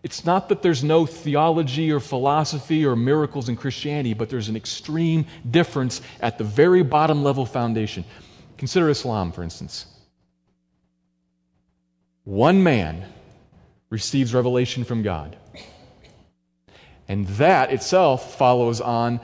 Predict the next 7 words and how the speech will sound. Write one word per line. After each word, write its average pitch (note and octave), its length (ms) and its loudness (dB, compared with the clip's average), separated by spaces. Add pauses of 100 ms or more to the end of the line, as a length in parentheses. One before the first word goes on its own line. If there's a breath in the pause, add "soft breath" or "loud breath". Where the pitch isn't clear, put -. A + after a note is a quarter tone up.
(120)
that B2 220 2
one C#3 440 2
man's D3+ 540 0 (420 loud breath)
experience D#3+ 880 4
in B2+ 120 -2
a A#2+ 60 2
cave C3 520 2